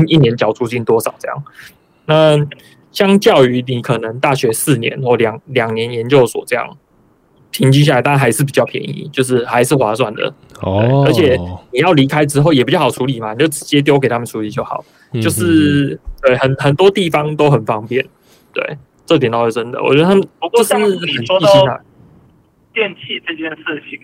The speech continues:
Speaker 3: 像我这边的学校，它宿舍其实它是，它冰箱是有，然后就冰箱、冷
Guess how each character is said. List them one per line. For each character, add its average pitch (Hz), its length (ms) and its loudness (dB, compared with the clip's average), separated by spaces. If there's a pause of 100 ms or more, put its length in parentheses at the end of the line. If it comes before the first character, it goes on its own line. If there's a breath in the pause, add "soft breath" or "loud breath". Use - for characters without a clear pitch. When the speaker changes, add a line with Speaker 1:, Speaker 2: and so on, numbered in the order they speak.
(140)
Speaker 3:
像 240 180 -4
我 123 220 -12
这 175 120 -6
边 151 220 -6
的 143 100 -6
学 127 360 -16
校， 135 240 -4 (420)
它 170 200 -4
宿 170 320 -8
舍 170 220 -4
其 - 140 -20
实 131 160 -18
它 151 200 -6
是， 147 260 -12
它 190 100 -6
冰 196 200 -6
箱 175 180 -6
是 208 180 -14
有， - 140 -14 (760)
然 143 120 -8
后 151 160 0
就 190 100 -6
冰 196 240 -8
箱、 202 180 -2
冷 156 120 -2